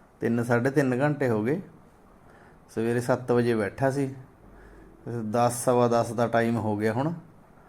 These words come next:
ਆਹ ਦੇਖ ਲਓ, ਇਹ ਤਿੰਨ ਘੰਟਿਆਂ ਦੇ ਵਿੱਚ ਇਹ ਕੱਢਿਆ ਜੀ ਸਾਰਾ ਏਰੀਆ ਇਹਨਾਂ ਡਿੱਲਾ। ਆਹ ਪਈਆਂ ਨੇ ਢੇਰੀਆਂ ਲਾਈਆਂ ਵਿੱਚ, ਤੇ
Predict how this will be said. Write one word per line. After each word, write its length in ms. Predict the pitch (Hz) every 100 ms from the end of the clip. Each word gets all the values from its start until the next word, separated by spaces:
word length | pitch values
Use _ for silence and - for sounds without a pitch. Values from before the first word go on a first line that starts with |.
| - - _ -
ਆਹ 180 | - 120
ਦੇਖ 280 | 113 113 107
ਲਓ, 300 | 110 113 113
ਇਹ 460 | 113 120 120 120 117
ਤਿੰਨ 400 | - 120 123 123
ਘੰਟਿਆਂ 300 | 143 120 127
ਦੇ 140 | 123 120
ਵਿੱਚ 280 | 117 - 131 131 131 - - - - - -
ਇਹ 220 | 120 123
ਕੱਢਿਆ 400 | 123 120 101 117
ਜੀ 140 | 127 120
ਸਾਰਾ 420 | - 104 104 113 - - - - -
ਏਰੀਆ 360 | 120 107 107 113
ਇਹਨਾਂ 220 | 113 135 147 - - - - -
ਡਿੱਲਾ। 280 | 113 110 107 - - - - - - - - - - -
ਆਹ 80 | 120
ਪਈਆਂ 400 | 127 110 110 110
ਨੇ 100 | 110
ਢੇਰੀਆਂ 400 | 135 135 123 120
ਲਾਈਆਂ 340 | 120 120 147 175 - - 127
ਵਿੱਚ, 320 | 123 120 170 170 - - - - - - - - - - - - -
ਤੇ 580 | 120 123 123 127 123